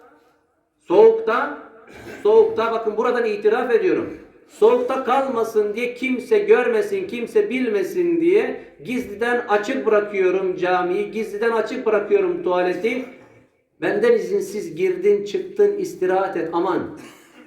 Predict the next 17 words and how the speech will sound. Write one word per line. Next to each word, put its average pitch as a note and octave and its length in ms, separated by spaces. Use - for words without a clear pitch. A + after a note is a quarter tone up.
İmanım F#4 600
bir D4 220
taraftan A3 460
bana G#3+ 260
bunu A#3 120
yapmamı G#3+ 480
emrediyor. G3+ 500
Gecenin B3+ 440
on A#4 180
ikisinde, A3+ 640
birinde A#3+ 600
buraya B3 300
ona B3 220
battaniye A3 540
getirmek A#3+ 540
durumunda G3+ 500
kalıyorum. F3 580